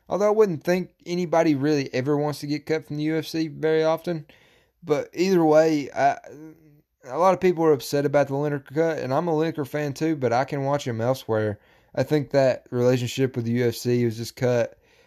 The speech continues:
I think he also wanted to fight for a title, and I think he realized that that just wasn't gonna happen now after the Sandhagen loss. It, it,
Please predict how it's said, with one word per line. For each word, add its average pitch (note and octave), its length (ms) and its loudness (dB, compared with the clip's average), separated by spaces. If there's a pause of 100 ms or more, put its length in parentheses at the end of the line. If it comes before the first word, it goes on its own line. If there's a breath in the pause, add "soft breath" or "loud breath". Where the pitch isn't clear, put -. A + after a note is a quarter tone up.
(160 soft breath)
I D#3 120 6
think E3+ 200 -2
he D#3+ 140 0
also C#3+ 380 4
wanted C#3 320 0
to A#2 40 -2
fight B2+ 300 2
for A#2 100 -2
a A2+ 40 -2
title, B2 360 2
and A#2 80 0
I A2+ 40 -2
think B2+ 200 -4
he A#2+ 120 -4
realized A#2+ 480 2
that G#2 100 -10
that A#2+ 160 0
just A#2 160 -8
wasn't A#2 320 0
gonna A2+ 160 -4
happen A#2 400 -4
now B2 320 -4 (840)
after C3+ 260 0
the A#2 80 0
Sandhagen A#2+ 640 0
loss. B2 340 -2 (480 soft breath)
It, - 300 -4 (420)
it, D#3+ 260 -8